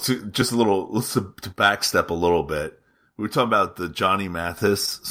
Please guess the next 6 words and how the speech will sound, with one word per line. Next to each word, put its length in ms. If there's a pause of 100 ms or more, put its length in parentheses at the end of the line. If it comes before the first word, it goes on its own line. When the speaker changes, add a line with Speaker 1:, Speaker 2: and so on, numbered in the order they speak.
Speaker 1:
situation. 640 (680)
Um, 600
so 200
I 120
did 200
find, 460